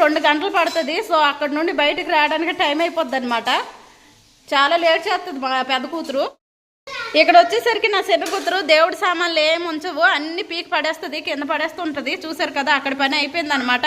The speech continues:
అవి అలా పడేయడమే అనమాట. ఈ పిల్లడు పిలుసు. ఇక్కడ వచ్చేసరికి ఇద్దరు బ్రష్లు చేస్తున్నారు మార్నింగ్ మార్నింగ్. So, ఇద్దరికి కూడా కొబ్బరి నూనె కాబట్టి ముద్ద కట్టేస్తుందని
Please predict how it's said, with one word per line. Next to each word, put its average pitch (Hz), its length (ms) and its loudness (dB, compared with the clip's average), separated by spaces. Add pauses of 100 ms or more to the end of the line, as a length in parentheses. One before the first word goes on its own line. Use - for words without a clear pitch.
అవి 254 140 0
అలా 262 180 2
పడేయడమే 285 460 0
అనమాట. 226 300 -4 (500)
ఈ 294 40 -4 (100)
పిల్లడు 330 340 4 (160)
పిలుసు. 320 240 -10 (1300)
ఇక్కడ 294 200 2
వచ్చేసరికి 392 540 2
ఇద్దరు 330 300 2
బ్రష్లు 330 360 2
చేస్తున్నారు 339 520 2 (140)
మార్నింగ్ 294 360 2
మార్నింగ్. 277 360 0 (160)
So, 311 80 0 (300)
ఇద్దరికి 277 340 0
కూడా 349 160 2 (140)
కొబ్బరి 302 320 2
నూనె 359 260 0
కాబట్టి 285 360 2 (100)
ముద్ద 269 160 -4 (100)
కట్టేస్తుందని 311 600 -2